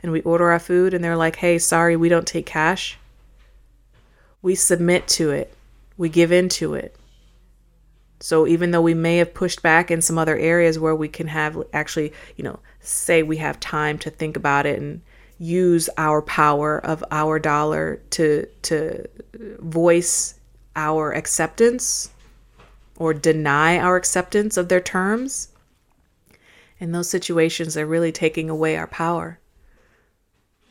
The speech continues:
So the fact that people who have,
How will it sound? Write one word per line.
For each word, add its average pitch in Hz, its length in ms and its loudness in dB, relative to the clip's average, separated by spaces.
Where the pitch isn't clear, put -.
So 190 340 2
the 180 120 -2
fact 220 340 2
that 180 260 0
people 202 380 2
who 196 260 2
have, 180 720 0